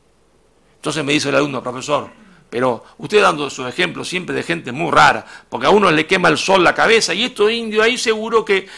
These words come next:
la altura los volvía locos, le había afectado la altura". Bueno,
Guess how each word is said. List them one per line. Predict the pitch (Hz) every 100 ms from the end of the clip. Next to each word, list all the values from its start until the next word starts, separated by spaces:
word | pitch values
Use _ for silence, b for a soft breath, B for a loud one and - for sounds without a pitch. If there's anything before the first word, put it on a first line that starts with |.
| B
la | 165 160
altura | 180 - 233 220 214
los | 175 160 147 151 135
volvía | 151 190 175
locos, | 127 - 120
le | 151
había | 202
afectado | 156 156 175
la | 156
altura". | 139 113 104 90 _
Bueno, | 262 -